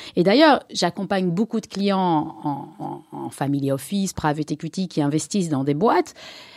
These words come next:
Euh, ils vont, ok, regarder le produit, le service, mais ce qu'ils vont regarder, finalement, c'est le fondateur, c'est l'entrepreneur. Est-ce que cette équipe, sur le long terme, va tenir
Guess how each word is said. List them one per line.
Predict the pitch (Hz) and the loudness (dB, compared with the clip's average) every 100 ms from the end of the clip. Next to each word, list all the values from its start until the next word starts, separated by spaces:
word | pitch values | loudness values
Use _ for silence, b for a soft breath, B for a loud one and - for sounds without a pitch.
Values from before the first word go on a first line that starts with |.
| B 165 | B -2
Euh, | 131 127 - | 0 -2 4
ils | 208 | 4
vont, | 226 226 214 - - | 6 4 2 -4 -10
ok, | - 143 135 | -4 -2 0
regarder | 143 151 143 160 | 2 2 4 2
le | |
produit, | 143 - 180 180 202 208 | 2 4 6 6 4 6
le | 175 151 | 4 4
service, | 170 151 277 403 - - b b - | 2 6 8 8 4 -12 b b -2
mais | 160 | -2
ce | - | 0
qu'ils | 180 | 0
vont | 208 | 0
regarder, | 185 190 196 185 226 208 151 - _ _ _ | 2 4 4 4 4 4 0 -6 _ _ _
finalement, | _ 165 147 165 277 415 - _ - | _ 0 0 6 6 6 2 _ -8
c'est | - - 277 392 - - | -2 2 4 2 -2 0
le | 170 | 0
fondateur, | - 226 269 622 640 320 - | 2 4 4 4 0 -2 -2
c'est | - 190 | 4 4
l'entrepreneur. | 190 - 214 311 370 302 185 - | 6 2 4 6 6 6 4 4
Est-ce | 247 240 - | 4 4 4
que | 320 | 0
cette | - 254 240 | 2 0 0
équipe, | - 240 240 | -4 -6 -6
sur | - 190 | -2 0
le | 170 | 2
long | 175 240 247 | 6 6 8
terme, | - 262 214 160 | 10 10 10 6
va | 160 | 2
tenir | - - 247 233 247 226 160 | 2 4 4 4 2 2 0